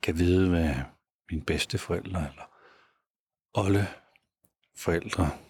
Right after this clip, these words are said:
som jeg havde den store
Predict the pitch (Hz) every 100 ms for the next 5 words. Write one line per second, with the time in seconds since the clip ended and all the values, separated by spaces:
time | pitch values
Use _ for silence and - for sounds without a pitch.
0 | _ _ _ _ _ _ _ _ - -
1 | - - _ - 80 71 80 78 76 -
2 | 80 85